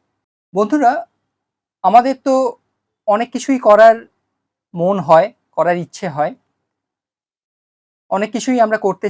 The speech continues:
চাই। তো কোনো একটা জিনিস করতে চাওয়াকে জাপানিতে কিভাবে বলা হয়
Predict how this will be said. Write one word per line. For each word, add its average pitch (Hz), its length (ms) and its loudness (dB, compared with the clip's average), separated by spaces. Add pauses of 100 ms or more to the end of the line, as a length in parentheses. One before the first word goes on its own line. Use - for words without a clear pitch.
চাই। 180 160 0 (960)
তো 208 40 -8 (140)
কোনো 254 160 2 (120)
একটা 302 160 -8 (100)
জিনিস 247 280 -6 (200)
করতে 208 260 -4 (100)
চাওয়াকে 233 420 2 (880)
জাপানিতে 240 420 2 (100)
কিভাবে 202 360 -2 (100)
বলা 127 240 2
হয় 120 180 -16